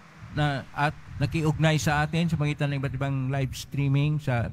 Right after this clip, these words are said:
iba't ibang social media platform, nakos-posting sa iba't ibang paraan. Naway ang inyong panalangin ang dinggin ng Pong Jesus Nazareno. Salamat sa lahat ng mga naglilingkod ngayon. Palakpakan po natin lahat ng mga naglilingkod, lahat ng narito, at lahat na nakiisa sa atin sa live streaming,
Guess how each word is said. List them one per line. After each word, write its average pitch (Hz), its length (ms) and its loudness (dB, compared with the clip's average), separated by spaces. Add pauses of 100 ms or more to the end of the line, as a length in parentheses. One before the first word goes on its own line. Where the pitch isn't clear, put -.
(120)
iba't 123 160 -2
ibang 127 160 2
social 127 320 2
media 123 240 2
platform, 127 480 2
nakos-posting 127 560 2
sa 123 80 2
iba't 123 160 0
ibang 117 240 2
paraan. 127 480 4 (960)
Naway 127 240 6
ang 123 160 4
inyong 123 160 2
panalangin 123 400 6
ang 110 80 4
dinggin 113 320 4
ng 117 100 4
Pong 113 220 4
Jesus 107 240 0
Nazareno. 117 500 4
Salamat 151 380 6
sa 151 160 2
lahat 135 160 2
ng 131 100 2
mga 131 160 4 (140)
naglilingkod 135 560 0
ngayon. 131 260 4 (300)
Palakpakan 180 420 2
po 175 140 0
natin 180 240 0
lahat 170 240 6
ng 165 100 -2
mga 160 220 2
naglilingkod, 226 560 -4
lahat 165 240 0
ng 160 80 2
narito, 214 480 2 (360)
at 160 80 -6
lahat 170 240 0
na 170 160 0
nakiisa 165 320 2
sa 180 240 0
atin 180 240 -2
sa 156 160 -2
live 156 320 -2
streaming, 131 480 0